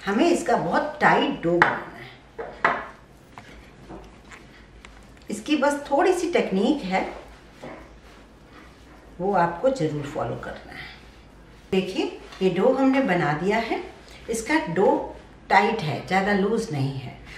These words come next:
और इसे हमें दस मिनट रेस्ट के लिए रखना है, हल्का गीला कपड़ा रख के। और उसके बाद, अभी तो आपको कुछ भी नहीं लगा होगा कि नॉर्मल ही गूंदना है, कोई दिक्कत नहीं। बाद में इसे मलना है बहुत अच्छे से, थोड़ा थोड़ा पानी यूज़ करके,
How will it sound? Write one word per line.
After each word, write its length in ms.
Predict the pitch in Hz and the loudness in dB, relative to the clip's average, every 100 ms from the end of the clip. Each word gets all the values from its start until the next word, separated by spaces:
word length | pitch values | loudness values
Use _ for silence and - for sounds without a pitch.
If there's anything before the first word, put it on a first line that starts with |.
| - | -2
और 80 | - | 2
इसे 240 | 247 285 320 | 2 4 4
हमें 300 | 359 381 - | 6 4 6
दस 260 | 392 - | 4 4
मिनट 240 | 302 254 247 - | 2 2 0 -2
रेस्ट 360 | 151 185 202 - | 2 2 2 2
के 80 | 226 | 4
लिए 140 | 233 | 6
रखना 320 | 208 180 202 | 4 0 0
है, 220 | - - - | -2 -2 -2
हल्का 300 | 180 180 160 | 0 2 0
गीला 300 | 156 156 156 | 0 -2 -4
कपड़ा 360 | 151 143 160 202 | -4 -4 0 0
रख 220 | 202 - | -2 -6
के। 100 | 277 294 - - 190 | -10 -12 -14 -8 -4
और 100 | 196 | -4
उसके 380 | 233 - 320 | -4 -4 -2
बाद, 360 | 294 175 147 143 | 0 2 2 2
अभी 200 | 226 311 | 0 2
तो 120 | 302 | 4
आपको 220 | 294 294 277 | 4 4 0
कुछ 220 | 277 233 | 0 2
भी 140 | 220 | 2
नहीं 120 | 233 | 4
लगा 220 | 214 180 185 | 4 6 6
होगा 320 | 185 185 208 | 6 2 -2
कि 140 | 208 | -2
नॉर्मल 420 | 202 180 170 175 | 0 2 4 2
ही 180 | 180 214 | 2 0
गूंदना 360 | - 175 165 175 | -2 0 2 2
है, 260 | 170 185 - - - | 2 0 -6 -12 -4
कोई 140 | 196 190 | 2 4
दिक्कत 360 | 170 - 147 | 4 -2 -4
नहीं। 120 | 143 143 - 160 | -6 -8 -10 2
बाद 260 | 214 269 | 6 8
में 100 | 294 | 6
इसे 160 | 302 311 | 4 2
मलना 400 | 220 156 202 190 | 2 2 2 2
है 180 | 131 143 | -2 -4
बहुत 200 | 185 190 | -4 -4
अच्छे 300 | 156 - 202 | -4 -4 -4
से, 320 | - 339 - - | -2 -4 0 6
थोड़ा 200 | 233 226 196 | 8 6 2
थोड़ा 120 | 156 | -2
पानी 420 | 151 143 156 190 | 0 0 2 2
यूज़ 220 | 196 196 | -2 -2
करके, 280 | 226 226 - | 0 2 2